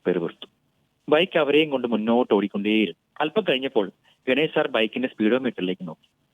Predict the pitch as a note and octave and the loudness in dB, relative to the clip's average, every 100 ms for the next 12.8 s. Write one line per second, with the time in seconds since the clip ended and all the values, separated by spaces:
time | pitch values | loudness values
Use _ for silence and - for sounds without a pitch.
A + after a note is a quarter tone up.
0 | _ - - A2+ - F#2+ F#2 F#2 A2 A#2 | _ -6 -6 -6 -6 -6 -4 -6 -6 -10
1 | E2+ - _ _ - F#2+ - _ E2 D#2+ | -12 -16 _ _ -14 -12 -12 _ -16 -8
2 | F#2+ F2 D#2+ - - _ - - - _ | -6 -6 -10 -18 -20 _ 2 2 0 _
3 | _ - G2 A#2+ D3 - C#3+ F#3+ F#3 C#3+ | _ -4 2 2 2 0 -4 -2 0 0
4 | E3 - E2 A#2 - _ - A#2 A2 F2+ | 0 -6 -6 -6 -10 _ -6 -4 -4 -6
5 | F2+ G2+ D#2 - - _ _ _ - F#3 | -4 -4 -4 -8 -18 _ _ _ -2 0
6 | A3+ A#3 F3 E3+ E3 A#2+ A#2+ C#3 C#3+ C#3+ | 2 0 0 0 0 -2 0 2 4 4
7 | D#3 G#2+ A2 G#2+ F2+ F2 _ _ - A#2+ | 4 2 0 0 -2 -4 _ _ -4 -4
8 | G2+ - _ A#2+ A2+ B2 G2+ A#2 G2 F#2+ | -4 -12 _ 0 0 0 -2 -2 -2 0
9 | G#2 G2+ - - _ _ D#3+ F#3+ G3+ G3+ | 0 0 -4 -10 _ _ 0 0 2 0
10 | E3 D3 C3 B2 A2 G#2+ B2 - F2 E2 | 0 2 4 4 2 -2 -2 -4 -6 -8
11 | _ _ _ _ - G#3 B3 B3+ G3 D3+ | _ _ _ _ -2 2 2 2 -2 0
12 | C3+ E3+ A#2+ F#2+ - F2+ F2+ | 0 0 0 0 -4 -4 -4